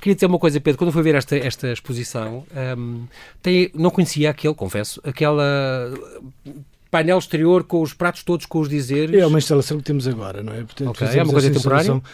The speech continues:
Speaker 2: que vai, vai, é temporária, vai ficar até final de maio e, no fundo, pegamos nesta tradição das quadras populares ligadas a Santo António, aos santos populares.
Speaker 1: Como há nos Manjericos, não é? Por
Speaker 2: Sim,
Speaker 1: exemplo?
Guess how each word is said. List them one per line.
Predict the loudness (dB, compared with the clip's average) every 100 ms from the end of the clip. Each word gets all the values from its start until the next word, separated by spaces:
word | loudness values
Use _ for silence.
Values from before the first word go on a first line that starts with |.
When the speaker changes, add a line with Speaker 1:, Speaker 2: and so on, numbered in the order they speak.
| -12
Speaker 2:
que | -4
vai, | -2 -2
vai, | -2
é |
temporária, | 0 0 2 2
vai | 2
ficar | -2 -2 -4
até | -4
final | -4 -2 -2
de | 0
maio | -2 -2 -4 -6 -10 -20 -18 -8
e, | -2
no | 0
fundo, | 0 -4
pegamos | 2 2 4 2
nesta | 0 0
tradição | -2 0 0 -2 0 0
das | 0 -4
quadras | -2 -2 -2 -4
populares | -10 -6 -2 -2 -4
ligadas | -4 -4 -4 -6 -6
a | -8
Santo | -6 -6
António, | -8 -8 -6 -6
aos | -6
santos | -10 -12
populares. | -14 -12 -4
Speaker 1:
Como | -2 -2
há |
nos | -2
Manjericos, | -2 -2 0 0 -2
não | -8
é? | -4
Por |
Speaker 2:
Sim, | 0
Speaker 1:
exemplo? | 0 0